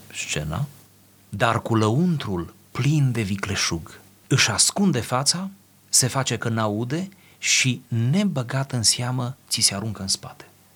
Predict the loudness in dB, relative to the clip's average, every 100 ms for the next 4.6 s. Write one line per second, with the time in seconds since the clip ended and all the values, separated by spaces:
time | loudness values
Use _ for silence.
0 | _ -2 0 2 2 4 4 2 2 0
1 | 2 2 -2 0 0 0 -2 -2 -6 -4
2 | -2 -4 -4 -12 -20 -2 0 2 2 2
3 | 2 2 0 0 0 -2 -6 -12 _ -20
4 | -12 -6 -6 -6 -10